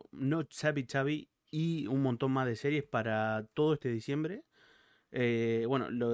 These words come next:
la cuestión es que la plataforma emitió un comunicado para acá, para Latinoamérica, que iba, que dijeron que durante todos los jueves que restan de, de diciembre van a ir lanzando series enteras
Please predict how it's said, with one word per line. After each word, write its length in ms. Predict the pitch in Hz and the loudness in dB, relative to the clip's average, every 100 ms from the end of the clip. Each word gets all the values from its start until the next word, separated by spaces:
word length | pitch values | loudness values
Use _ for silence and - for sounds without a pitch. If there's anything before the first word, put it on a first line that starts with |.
| 117 | 2
la 180 | 113 113 | 0 -4
cuestión 380 | 110 120 131 156 | -6 -8 -2 0
es 80 | 143 | 0
que 100 | 117 | 0
la 300 | 113 110 110 | 0 -2 -4
plataforma 480 | 110 113 175 175 147 | -6 -4 -2 0 0
emitió 220 | 120 135 | 0 -2
un 60 | |
comunicado 600 | 120 120 127 165 170 185 - - - _ _ _ _ - | -2 -4 -2 2 2 2 -6 -16 -16 _ _ _ _ 2
para 520 | 135 135 123 117 113 | 6 8 8 8 4
acá, 200 | 110 139 | 0 0
para 160 | 127 113 | 0 0
Latinoamérica, 640 | 117 120 123 165 156 147 | 0 -2 2 2 2 0
que 100 | 131 | 0
iba, 240 | 131 127 - - - | 0 2 -2 -8 -6
que 80 | |
dijeron 400 | 117 - 151 135 | -6 -4 -2 -2
que 300 | - 139 123 | 0 0 0
durante 720 | 113 117 117 113 117 113 - - - - - _ _ _ _ _ _ _ _ _ _ - | 0 -2 -2 -4 -4 -4 -8 -14 -18 -16 -18 _ _ _ _ _ _ _ _ _ _ -6
todos 260 | 175 175 151 | 2 6 6
los 120 | 120 | 4
jueves 280 | - 156 139 | 4 4 4
que 120 | 139 | 0
restan 440 | 123 139 127 113 110 | -2 -2 -2 -2 -2
de, 540 | 110 110 110 110 110 113 | -2 -4 -6 -6 -10 -12
de 260 | 117 113 | -6 -2
diciembre 640 | 113 107 156 160 147 175 - | -2 0 0 2 2 0 -4
van 280 | 131 131 135 | -2 0 2
a 80 | |
ir 180 | 135 117 | 2 0
lanzando 520 | 117 113 147 135 117 | -2 -4 -2 -2 -2
series 400 | - 151 143 131 | -2 -2 -2 -2
enteras 640 | 139 135 147 151 160 - | -4 -2 -2 -2 -4 -8